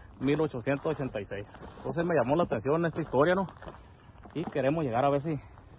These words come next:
cómo va a estar el recorrido este. Y también andamos peligrando con los pumas, ¿no? Aquí vamos encontrando, güey, allá. De los famosos pumas, miren nomás. Ahí para que se peguen una idea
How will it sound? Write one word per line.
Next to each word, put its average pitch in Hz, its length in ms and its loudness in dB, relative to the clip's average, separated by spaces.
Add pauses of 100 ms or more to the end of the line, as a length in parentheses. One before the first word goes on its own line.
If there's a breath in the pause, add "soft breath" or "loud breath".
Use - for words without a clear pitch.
(100)
cómo 143 160 0
va 151 80 6
a 143 40 0
estar 160 120 0
el 151 80 4
recorrido 135 460 0
este. 165 220 -4 (920 loud breath)
Y 120 260 0 (600)
también - 280 -6
andamos 156 240 0
peligrando 120 360 0
con 139 120 -4
los - 100 -8
pumas, 156 260 -4
¿no? 156 140 -4 (1080 loud breath)
Aquí - 200 -8
vamos 135 160 2
encontrando, 110 420 0
güey, 151 220 4
allá. 160 160 -2 (1300 loud breath)
De 123 140 4
los 160 120 6
famosos 135 440 0
pumas, 117 360 -4
miren 143 200 0
nomás. 117 180 0 (1700 loud breath)
Ahí 120 140 -6
para - 180 -2
que 147 100 -6
se 113 120 -6
peguen 143 260 0
una 156 140 0
idea 151 260 4